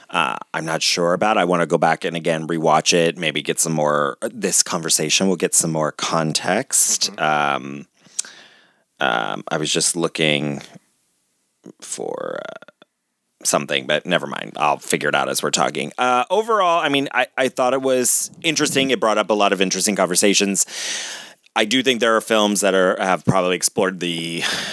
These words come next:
Speaker 1: this a little better. It just kinda wrapped up too easily.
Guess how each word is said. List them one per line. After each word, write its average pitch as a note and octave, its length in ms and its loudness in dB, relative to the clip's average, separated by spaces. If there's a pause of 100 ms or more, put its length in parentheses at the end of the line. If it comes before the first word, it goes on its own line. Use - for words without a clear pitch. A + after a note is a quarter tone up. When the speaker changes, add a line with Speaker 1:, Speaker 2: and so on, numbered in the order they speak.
(100)
Speaker 1:
this F#2+ 220 2
a G#2 60 2
little F#2+ 200 4
better. F#2+ 440 2
It A2+ 140 0
just C#3 160 0
kinda C#3+ 160 2
wrapped F2 380 2
up E2+ 180 0
too G2 180 2
easily. F#2 600 0